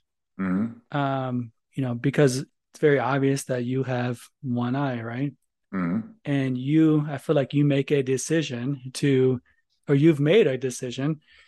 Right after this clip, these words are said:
Speaker 1: Mm-hmm.
Speaker 2: um, as to how you're gonna navigate that. So how have you, how have you used humor? Like, is that an intentional thing for you? Is that just part of your personality? It's something that I've noticed, but how do you,
Speaker 1: Yeah.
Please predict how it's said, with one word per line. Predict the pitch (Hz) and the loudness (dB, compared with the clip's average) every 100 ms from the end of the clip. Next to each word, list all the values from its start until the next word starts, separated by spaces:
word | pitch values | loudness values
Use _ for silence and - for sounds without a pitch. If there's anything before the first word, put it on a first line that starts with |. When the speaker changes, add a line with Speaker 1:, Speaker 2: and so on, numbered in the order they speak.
| _ - | _ -20
Speaker 1:
Mm-hmm. | 160 | 0
Speaker 2:
um, | 143 139 139 135 127 123 117 | 4 6 4 2 0 -2 -4
as | 147 147 131 | -2 -2 0
to | 127 | 0
how | 147 | 2
you're | 147 139 | 4 4
gonna | 127 | 0
navigate | 127 143 127 139 - | -2 -4 -4 -8 -6
that. | 147 139 | -6 4
So | 165 147 - _ _ _ _ _ | 6 4 -2 _ _ _ _ _
how | - 185 214 | 0 4 4
have | - 185 185 156 | 6 4 6 4
you, | 170 170 151 175 | 6 6 6 2
how | - 170 | 0 2
have | 180 | 2
you | 156 | 2
used | 147 170 | 0 -2
humor? | - 123 117 117 | -2 -4 -4 -6
Like, | 123 - _ | -8 -10 _
is | 147 | 2
that | 170 160 | 4 6
an | |
intentional | 139 165 170 190 | 4 2 2 0
thing | 180 185 175 | 2 0 0
for | 175 | 2
you? | 170 | 4
Is | 156 | 4
that | 143 | 2
just | 131 127 | 0 0
part | 143 | 0
of | 131 | 0
your | 127 | -2
personality? | 143 143 139 143 143 143 143 143 | -2 -2 -2 -2 0 0 -2 -4
It's | 151 | -2
something | 175 165 147 | 0 0 0
that | 131 | 0
I've | 123 | 0
noticed, | 156 180 143 143 | 4 4 4 0
but | 147 135 | -2 -2
how | 170 | 0
do | 175 | 0
you, | 156 - | -2 -4
Speaker 1:
Yeah. | 98 139 | -4 -4